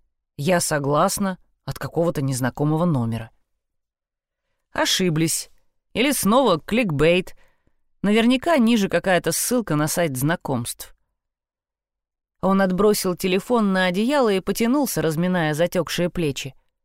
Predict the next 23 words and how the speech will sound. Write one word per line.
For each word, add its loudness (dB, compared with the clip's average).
Встряхнулся, 0
зевнул 0
во 2
весь 0
рот 0
и -2
прижал 0
ладони 0
к -4
глазам. -4
Голова 4
предательски -2
наливалась 0
тяжестью. -4
"Да -2
что -4
ж -4
такое? -4
Не 4
спишь, -2
мигрень, 2
долго 4
спишь, -4